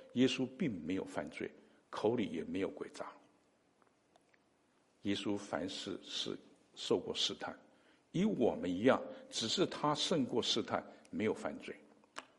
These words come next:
希-，希伯来书四章十五节说：“因我们的大祭司并非不能体恤我们的软弱，他也曾凡事试过，受过试探，与我们一样，只是他没有犯罪。”因为耶稣经历过被试探时所受的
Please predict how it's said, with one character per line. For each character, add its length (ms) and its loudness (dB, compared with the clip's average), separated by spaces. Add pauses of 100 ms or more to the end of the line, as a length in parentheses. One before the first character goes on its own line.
(500)
希-， 200 0 (180)
希 160 -4
伯 120 4
来 100 6
书 180 -4
四 180 -4
章 140 -2
十 140 -6
五 80 -6
节 100 -8
说 180 -6 (300)
：“因 140 8
我 120 4
们 100 2
的 80 8
大 220 8
祭 140 0
司 160 -2
并 220 2
非 100 4
不 180 4
能 140 4
体 220 -8
恤 340 0
我 100 -2
们 120 -4
的 60 6
软 200 0
弱， 140 -4 (240)
他 180 12
也 140 8
曾 300 4
凡 380 2
事 280 2
试 340 0 (100)
过， 140 -2 (220)
受 260 8
过 100 2
试 280 2
探， 200 8 (300)
与 100 4
我 140 12
们 160 4
一 60 2
样， 120 10 (240)
只 200 0
是 360 2
他 320 2
没 120 -2
有 80 -6
犯 220 -8
罪。” 160 -12 (1000)
因 140 8
为 100 10
耶 180 8
稣 200 2
经 260 0
历 100 0
过 200 6
被 160 4
试 260 2
探 240 4
时 200 2
所 360 2
受 400 6
的 80 -2